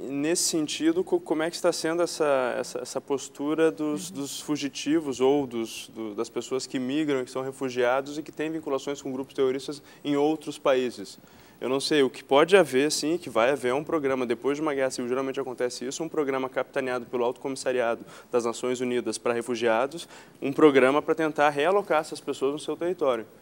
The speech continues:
Speaker 1: Então, esses em torno de três milhões de pessoas que estão na, na Jordânia, que estão no Líbano, que estão no Egito, que estão na Turquia, certamente vai haver uma colaboração internacional pra recolocá-los no seu território.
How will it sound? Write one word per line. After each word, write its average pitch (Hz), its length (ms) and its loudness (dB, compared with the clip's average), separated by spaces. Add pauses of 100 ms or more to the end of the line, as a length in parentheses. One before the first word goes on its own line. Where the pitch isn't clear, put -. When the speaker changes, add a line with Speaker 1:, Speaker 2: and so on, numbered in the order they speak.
Speaker 1:
Então, 127 240 -4
esses 139 260 -6
em 139 60 -4
torno 143 220 -2
de 131 60 -14
três 151 260 -4
milhões 143 300 -4
de - 80 -16
pessoas 139 480 -2
que 131 80 -6
estão 123 400 0 (260)
na, 120 260 0
na 120 200 -2
Jordânia, 123 720 -2
que 123 100 -10
estão 123 260 -4
no 120 140 -4
Líbano, 131 640 -2
que 127 80 -10
estão 120 260 -4
no 120 80 -4
Egito, 139 580 -2 (200)
que 139 80 -8
estão 135 200 0
na 131 120 0
Turquia, 147 600 0 (200)
certamente 147 640 -2
vai 156 140 2
haver 143 160 -2
uma 143 120 -2
colaboração 135 580 -2
internacional 135 680 -2
pra 156 120 -2
recolocá-los 156 960 2
no 170 140 -2
seu 143 260 0
território. 143 600 -2